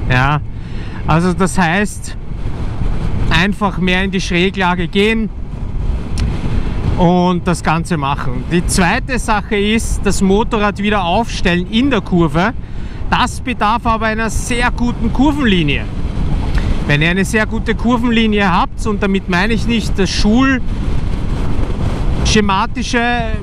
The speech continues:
man fährt immer scheitelbogeneng, ja,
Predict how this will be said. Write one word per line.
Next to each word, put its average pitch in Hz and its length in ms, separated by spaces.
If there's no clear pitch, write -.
man 185 160
fährt 202 300
immer 220 220
scheitelbogeneng, 220 1080
ja, 185 320